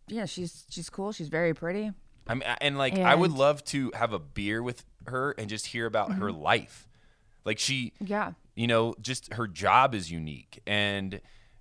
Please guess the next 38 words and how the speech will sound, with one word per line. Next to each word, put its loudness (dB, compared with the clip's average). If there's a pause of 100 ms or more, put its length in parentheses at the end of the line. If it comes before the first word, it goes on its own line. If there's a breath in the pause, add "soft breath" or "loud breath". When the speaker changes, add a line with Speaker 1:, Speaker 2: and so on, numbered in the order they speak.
(340 soft breath)
Speaker 2:
she's -4
on 2
this -4
dating -2
show -2
now 0
in -6
a, -8
in -6
a -2
world -2
where 0
people -4
probably 2
from -2
her, 0
like, -2
from 0
the 0
rodeo 2
world 0
don't 4 (520)
really 2
love 8
The 6
Bachelor, 4
I 0
would 0
imagine, -10
or 2
th-, -6
maybe -2
they're -2
not, 4
like, 2
Speaker 1:
I 2
don't 4
Speaker 2:
m- 0